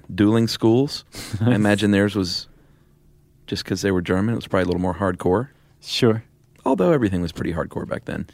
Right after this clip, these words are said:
Speaker 2: It was, but if you look at the dueling codes, um, a lot of the rules appear to be set up so that you don't kill the other person. The whole point of a duel is not to kill the other person, it's to regain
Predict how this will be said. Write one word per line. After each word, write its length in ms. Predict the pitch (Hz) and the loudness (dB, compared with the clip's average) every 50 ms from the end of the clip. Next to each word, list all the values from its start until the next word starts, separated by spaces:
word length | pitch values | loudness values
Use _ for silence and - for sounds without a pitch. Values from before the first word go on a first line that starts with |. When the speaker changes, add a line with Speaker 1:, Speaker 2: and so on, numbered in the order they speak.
| _ _ _ _ _ _ _ _ - | _ _ _ _ _ _ _ _ 0
Speaker 2:
It 80 | 160 | 2
was, 220 | 180 196 160 120 - | 4 4 4 4 2
but 480 | - - 202 208 165 120 110 - - - - - - | 0 2 4 4 4 4 2 0 -4 -8 -10 -6 0
if 220 | - 135 120 - 139 | 0 0 2 2 2
you 260 | 127 127 123 123 127 | 4 4 4 4 4
look 260 | 139 170 175 170 - | 4 2 2 2 2
at 280 | 139 135 120 117 - 120 | 4 4 4 4 2 2
the 100 | 120 110 | 0 2
dueling 380 | 107 123 139 135 127 117 110 | 4 4 4 4 4 4 2
codes, 580 | - - 110 98 92 101 110 110 - - - - _ _ - | 2 2 2 2 2 2 -2 -4 -8 -14 -18 -18 _ _ -2
um, 320 | 113 113 110 107 104 - - _ - - - - | 2 4 4 4 2 0 -4 _ -20 -14 -6 -4
a 60 | 113 | -2
lot 480 | 110 107 110 117 123 135 143 147 135 | 0 2 4 6 6 6 4 4 2
of 200 | 135 123 113 110 | 0 0 -2 0
the 360 | 110 117 113 110 110 107 104 - | 0 2 2 2 2 0 0 -2
rules 720 | - 117 127 151 160 135 110 104 110 117 117 - - - - _ _ _ - _ _ _ _ - - | 0 4 4 6 6 6 4 4 2 0 -2 -6 -12 -16 -20 _ _ _ -20 _ _ _ _ -10 -4
appear 440 | 123 117 - - - 202 220 226 220 | -4 -4 -4 -2 0 2 2 2 2
to 80 | 190 143 | 2 2
be 180 | 127 120 120 | 2 2 2
set 280 | - - - 139 120 117 | 2 2 2 4 4 6
up 200 | 107 110 110 - | 4 2 2 -2
so 200 | - - 127 117 | -2 0 2 4
that 260 | 110 117 110 104 - _ _ - - - _ _ _ _ - 117 - _ _ _ - | 4 4 4 2 0 _ _ -20 -20 -20 _ _ _ _ -20 -20 -20 _ _ _ -6
you 280 | - 139 131 135 131 123 | 0 2 2 4 4 2
don't 360 | 117 107 143 151 160 143 - - - _ - | 2 4 4 4 4 4 0 -4 -10 _ -10
kill 240 | - - 120 107 98 | -2 2 4 4 4
the 120 | 98 101 95 | 4 2 2
other 160 | 92 95 87 | 2 0 -4
person. 500 | - - 104 - - - 98 - - 101 - _ _ _ - - - - - - - _ - | -6 -6 -6 -6 -6 -8 -10 -10 -12 -14 -16 _ _ _ -20 -20 -20 -20 -20 -20 -12 _ 0
The 100 | 117 104 | 0 0
whole 180 | - - 160 | 2 0 -2
point 400 | 147 - - - 175 170 151 - | -2 -2 0 2 4 4 4 4
of 140 | - 135 117 | 2 0 0
a 60 | 117 | 0
duel 520 | 113 113 104 - 147 151 143 123 110 101 - - | -2 -2 0 2 4 4 6 4 4 2 2 0
is 200 | 113 104 90 - | 0 0 2 2
not 400 | 117 123 127 139 131 - - - | 2 4 4 4 2 0 -2 -8
to 120 | - 113 | -10 -10
kill 380 | - - - - 185 180 170 160 | -10 -10 -6 -2 0 2 2 2
the 180 | 127 107 90 | 2 0 2
other 200 | 90 104 104 98 | 2 2 0 -2
person, 400 | 92 - - 104 - - 107 101 - | -2 -4 -6 -6 -4 -2 -4 -4 -2
it's 200 | 113 113 - - | -4 -6 -4 -2
to 100 | - 110 | -2 0
regain 480 | 104 117 131 127 120 123 120 113 107 | 2 2 0 2 2 2 4 2 2